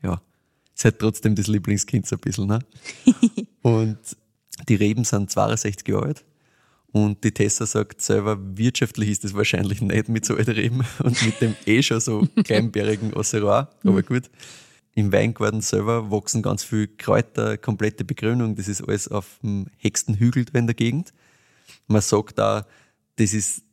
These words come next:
Speaker 1: das Land der tausend Hügel bei einer. Also so bezeichnen sie auf der
Speaker 2: <laughs>
Speaker 1: Tourismusseiten, so bezeichnen sie sich selber. Es ist wirklich sehr hügelig.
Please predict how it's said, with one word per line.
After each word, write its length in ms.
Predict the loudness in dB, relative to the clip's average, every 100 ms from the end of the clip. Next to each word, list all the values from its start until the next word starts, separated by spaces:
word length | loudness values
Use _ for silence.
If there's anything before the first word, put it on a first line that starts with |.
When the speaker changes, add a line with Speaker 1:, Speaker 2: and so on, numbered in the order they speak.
| _ _
Speaker 1:
das 160 | -2 0
Land 360 | 0 0 -2 -4
der 80 | -6
tausend 380 | -4 -4 -4 -4
Hügel 320 | 0 2 2 -2
bei 220 | -2 -2
einer. 220 | -4 -6 -8 -6
Also 140 | -4
so 160 | -2 0
bezeichnen 540 | 4 6 6 4 4 2
sie 100 | 2
auf 120 | 0
der 200 | 0 0
Speaker 2:
<laughs> 0 |
Speaker 1:
Tourismusseiten, 880 | 0 0 0 -2 -2 0 0 0 -4
so 160 | -4 -6
bezeichnen 440 | -2 0 0 -2
sie 140 | -2 -2
sich 120 | 0
selber. 220 | 0 0
Es 100 | -2
ist 100 | -6
wirklich 180 | -4 -2
sehr 140 | 2
hügelig. 340 | 2 2 -2